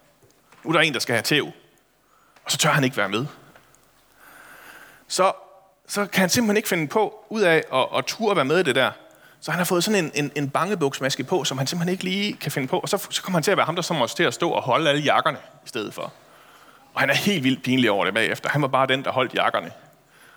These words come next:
Det var alle de andre, der var de seje, der turde slås og sådan nogle ting. Øhm, og det bliver sådan lidt for meget for Saulus. Det vil han i hvert fald ikke prøve igen.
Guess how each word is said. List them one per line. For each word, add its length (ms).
Det 60
var 60
alle 100
de 80
andre, 180
der 80
var 80
de 100
seje, 340
der 60
turde 320
slås 340
og 100
sådan 140
nogle 140
ting. 180
Øhm, 800
og 120
det 100
bliver 160
sådan 200
lidt 340
for 100
meget 280
for 60
Saulus. 320
Det 120
vil 60
han 100
i 20
hvert 200
fald 120
ikke 120
prøve 240
igen. 220